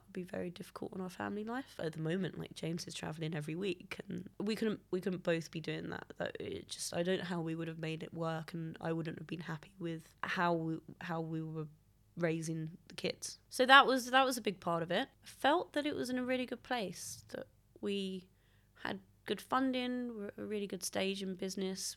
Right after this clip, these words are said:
There's loads of problems, don't get me wrong, there are always problems. Team, like, building a good team, a good resources, good advisors around us, and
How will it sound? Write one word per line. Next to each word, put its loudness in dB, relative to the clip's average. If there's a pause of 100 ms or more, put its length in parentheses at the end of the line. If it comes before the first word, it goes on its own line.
There's 0
loads 6
of -10
problems, -4
don't -2
get -8
me -4
wrong, 2
there -2
are -4
always 4
problems. -4
Team, 0
like, -4
building 0
a -2
good -6
team, -4 (680)
a -6
good -4
resources, -2
good -4
advisors 0
around -2
us, -4 (120)
and 0